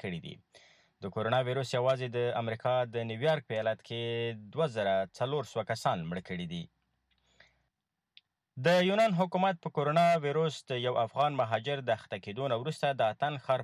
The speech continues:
په څنډه کې د مهاجرینو یو کمپ د څوارلس ورځو دپاره قرنطین کړ. سیمه ییزو چارواکو رسنیو ته ویلي دي چې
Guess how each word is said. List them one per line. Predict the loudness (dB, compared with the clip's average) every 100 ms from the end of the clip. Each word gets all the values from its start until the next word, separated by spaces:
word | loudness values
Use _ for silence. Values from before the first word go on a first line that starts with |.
| -4
په | -6
څنډه | -4 -4 -4
کې | -6 -4
د | -2
مهاجرینو | -2 -4 -4 -4 -2 -2
یو | -2 0
کمپ | 0 0
د | -6 -4
څوارلس | 0 0 0 -4 -2
ورځو | -4 -4 -4
دپاره | 0 0 0 -2
قرنطین | -4 -4 -8 -10
کړ. | -12 -18 _ _ -12 -2
سیمه | 0 2
ییزو | 0 2
چارواکو | 2 2 2 2 0
رسنیو | 0 0 0
ته | 0
ویلي | 0 -2 -4
دي | -4
چې | -2